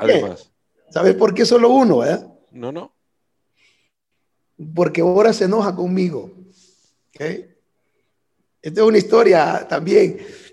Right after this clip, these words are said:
Speaker 1: Bora me trae y estoy en todos los procesos y todo.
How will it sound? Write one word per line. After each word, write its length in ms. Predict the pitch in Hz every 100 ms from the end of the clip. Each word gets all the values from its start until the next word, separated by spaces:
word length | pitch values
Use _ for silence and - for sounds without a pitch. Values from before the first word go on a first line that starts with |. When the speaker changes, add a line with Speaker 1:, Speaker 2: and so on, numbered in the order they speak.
| _ _ _ _ _ _ _ _ _
Speaker 1:
Bora 400 | 160 143 254 294
me 100 | 247
trae 300 | 196 202 226
y 60 |
estoy 280 | 185 - 220
en 140 | 226 190
todos 160 | 220
los 100 | 226
procesos 460 | 226 196 202 190 185
y 60 |
todo. 320 | 175 131 -